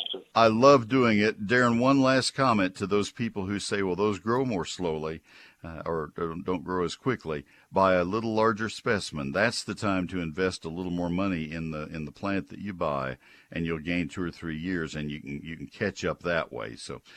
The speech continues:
Speaker 2: just, uh, just buy a bigger tree when you get started. Hey, thanks for calling. I really appreciate it. Have a good day. All right, let's see. We have Mark in Eastland County. I'm gonna go ahead and,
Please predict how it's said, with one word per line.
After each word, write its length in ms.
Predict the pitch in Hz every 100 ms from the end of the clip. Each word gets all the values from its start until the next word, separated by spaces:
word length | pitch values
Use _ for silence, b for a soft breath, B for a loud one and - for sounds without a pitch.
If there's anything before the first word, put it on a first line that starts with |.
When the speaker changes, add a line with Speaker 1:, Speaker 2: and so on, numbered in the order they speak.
| B _
Speaker 2:
just, 340 | 80 - -
uh, 120 | 73 69
just 240 | 82 71
buy 180 | 85 80
a 60 |
bigger 280 | 71 85 80
tree 320 | 80 92 76
when 200 | 67 69
you 80 | 67
get 200 | 69 67
started. 440 | - 58 55 50 - b -
Hey, 120 | 95
thanks 300 | 135 123 -
for 140 | 107
calling. 380 | - 92 73 67
I 60 | 69
really 280 | 76 76
appreciate 580 | 80 - 65 - 64 58 71
it. 60 |
Have 120 | 95
a 60 | 82
good 240 | 67 57
day. 300 | - 50 50 - B B B -
All 80 | 85
right, 240 | 127 143
let's 200 | 98 -
see. 160 | 101 80
We 100 | 82
have 100 | 78
Mark 360 | 101 113 -
in 160 | 87 82
Eastland 460 | 110 113 92 90 98
County. 220 | 110 117
I'm 140 | 233
gonna 140 | 127 87
go 160 | 98
ahead 120 | 92
and, 160 | 80